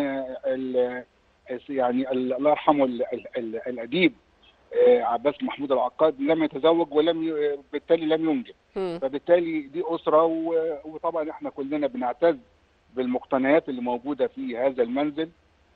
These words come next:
Speaker 1: وأنا طبعًا أكثر من مرة رحت وشفت ال-، المقتنيات اللي موجودة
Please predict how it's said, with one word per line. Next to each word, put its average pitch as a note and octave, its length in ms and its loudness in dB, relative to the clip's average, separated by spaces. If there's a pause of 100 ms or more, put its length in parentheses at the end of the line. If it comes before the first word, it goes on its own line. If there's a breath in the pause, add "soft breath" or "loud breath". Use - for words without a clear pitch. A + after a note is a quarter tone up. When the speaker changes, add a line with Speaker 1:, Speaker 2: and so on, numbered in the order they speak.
(160)
Speaker 1:
وأنا E3 360 0
طبعًا D3+ 280 -2 (120)
أكثر D3+ 240 -8
من B2+ 120 -8
مرة C3+ 320 0
رحت C#3+ 240 -6
وشفت B2 380 -16
ال-، G#2+ 400 -8
المقتنيات A#2 640 0
اللي A#2 120 -4
موجودة C#3 560 0